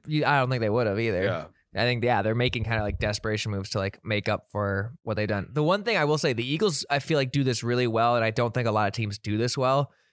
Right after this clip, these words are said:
Speaker 1: is they're not afraid of, like, the sunk cost fallacy. Like,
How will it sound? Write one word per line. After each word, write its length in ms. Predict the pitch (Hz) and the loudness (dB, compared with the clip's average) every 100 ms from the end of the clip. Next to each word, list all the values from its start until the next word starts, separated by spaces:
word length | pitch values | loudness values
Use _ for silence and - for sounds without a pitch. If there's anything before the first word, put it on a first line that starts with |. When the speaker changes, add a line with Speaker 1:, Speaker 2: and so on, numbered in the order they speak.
| _ | _
Speaker 1:
is 160 | - 131 | -2 0
they're 140 | 139 | 2
not 320 | 147 165 160 - | 2 2 0 -2
afraid 420 | 123 - 123 120 | -6 -2 2 2
of, 80 | 120 | 2
like, 160 | 113 113 | 0 0
the 60 | |
sunk 400 | 113 - 110 107 | 0 2 2 -2
cost 400 | - 104 98 107 | -2 0 2 0
fallacy. 600 | - 117 120 123 143 143 151 _ _ _ _ - | 0 2 2 0 0 0 -2 _ _ _ _ -2
Like, 240 | 127 - | 0 0